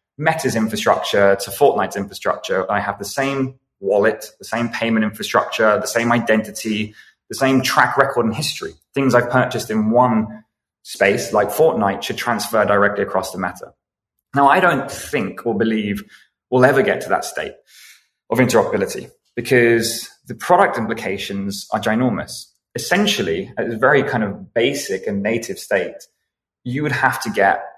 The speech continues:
anyone who's building their own version of the metaverse to agree to import all of the assets that exist in a different metaverse. So, easy example is gaming. If I'm Riot Games and I've made whatever, a triple A game, and whether it's, whether it's Rockstar's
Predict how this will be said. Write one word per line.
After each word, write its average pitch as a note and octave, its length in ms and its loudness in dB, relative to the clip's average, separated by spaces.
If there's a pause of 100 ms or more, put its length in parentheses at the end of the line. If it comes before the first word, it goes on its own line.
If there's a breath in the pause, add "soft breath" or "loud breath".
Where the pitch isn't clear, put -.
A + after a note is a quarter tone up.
(260)
anyone C#3 480 2
who's A2+ 160 -2
building G#2+ 400 2
their G2 200 6
own G2+ 140 2
version G2 320 2
of B2+ 60 0
the E3 60 6
metaverse G#2 580 2
to G#2 160 -4
agree C3+ 460 -4
to - 140 -6
import G#2 440 2 (160)
all F#3+ 240 6
of - 40 0
the D#3+ 120 4
assets - 440 0
that A2 80 -4
exist G#2+ 340 -6
in G2+ 60 -6
a G2 40 -6
different F#2+ 340 -6
metaverse. - 460 -10 (140)
So, B2+ 440 2
easy D3+ 240 2
example G#2+ 420 2
is G2+ 60 -2
gaming. F#2+ 440 -4 (480)
If C#3 140 0
I'm C3+ 380 4
Riot A2+ 320 4
Games F#2+ 440 -2
and A2+ 100 -2
I've A2 180 -2
made G#2+ 400 -4 (380 soft breath)
whatever, A2+ 320 4
a G2+ 40 2
triple A2 280 0
A G#2 120 4
game, G#2+ 400 2
and G2 180 0
whether G#2+ 200 4
it's, - 420 -2
whether G2 200 2
it's G2 100 -2
Rockstar's G#2+ 580 4